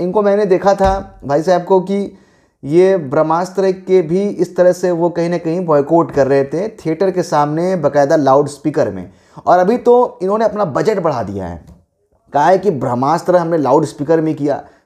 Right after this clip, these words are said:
फिल्म हो गई हिट, हमने लाल सिंह चड्ढा भी किया, लेकिन लाल सिंह चड्ढा भी फ्लॉप हो गई, तो उनको लगता है कि भाई ये हमारे वजह से फ्लॉप हो गई है।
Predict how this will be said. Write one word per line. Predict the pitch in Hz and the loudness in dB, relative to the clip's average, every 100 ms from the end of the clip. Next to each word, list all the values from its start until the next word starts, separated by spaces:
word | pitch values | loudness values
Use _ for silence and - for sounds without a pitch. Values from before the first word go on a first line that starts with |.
| _ | _
फिल्म | 147 147 | -2 0
हो | 143 | 2
गई | 151 147 | 2 2
हिट, | 139 - - _ _ _ - | 2 -4 -14 _ _ _ -10
हमने | 131 143 151 | -6 -2 -2
लाल | 131 135 160 | 2 2 2
सिंह | 170 170 147 | 0 -4 -2
चड्ढा | 139 180 | 0 0
भी | 180 | 0
किया, | 185 165 151 | -4 -4 -6
लेकिन | - 127 131 | -6 -6 0
लाल | 135 | 0
सिंह | 147 156 | 0 -2
चड्ढा | 131 120 | -4 0
भी | 147 180 | 2 2
फ्लॉप | 160 170 | 2 0
हो | 165 | 4
गई, | 180 185 | 4 2
तो | 170 | 0
उनको | 147 | -2
लगता | 151 139 170 | -2 0 -2
है | 170 | -2
कि | 175 | -2
भाई | 160 170 | -2 -2
ये | 156 | -4
हमारे | 117 107 165 | -4 -2 2
वजह | 185 | 2
से | 185 | 2
फ्लॉप | 180 185 175 | 0 0 2
हो | 190 | 2
गई | 190 190 | 2 2
है। | 185 | -4